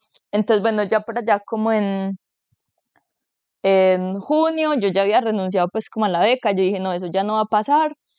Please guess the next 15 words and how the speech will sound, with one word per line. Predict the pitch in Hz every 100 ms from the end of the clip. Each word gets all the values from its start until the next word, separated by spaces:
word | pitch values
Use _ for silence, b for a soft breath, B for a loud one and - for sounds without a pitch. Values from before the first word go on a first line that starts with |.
| _ _ -
eh, | 190
hay | 180
que | - 185
seguir | 196 190 185
con | 202 185
la | 170
vida". | - - - _ _ _ _ _
Y | 254 269 277 285 277 - _ _ _ _ _ _ _
co-, | 226 208 208
no | 208
me | 196
acuerdo | 196 240 233
por | 220 202
dónde | 180 185 175 180
fue, | 247 226 214 226